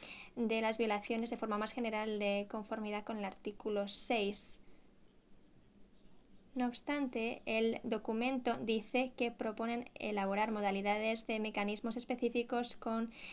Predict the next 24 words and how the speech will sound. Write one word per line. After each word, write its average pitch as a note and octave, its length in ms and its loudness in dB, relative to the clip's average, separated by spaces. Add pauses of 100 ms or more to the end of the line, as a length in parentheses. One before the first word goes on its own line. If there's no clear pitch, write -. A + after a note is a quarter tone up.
directrices A#3 540 2
y A#3+ 80 2
procedimientos G#3+ 580 -2
específicos B3+ 640 0
para B3+ 140 2
investigar A#3 680 2 (380)
los A3+ 240 0
usos A#3 400 0 (440)
presuntos A3+ 760 2 (400)
de A3 480 2 (120)
armas G#3+ 360 0
biológicas A3 560 2
de A#3 80 0
conformidad G#3+ 400 0
con A3 80 0
el G#3 60 0
artículo G#3+ 280 0
seis A3 180 0
de A3+ 60 2
la G#3+ 140 0
Convención, A3 600 0
y G#3 60 0
por G#3+ 220 -2
ello, A#3 340 2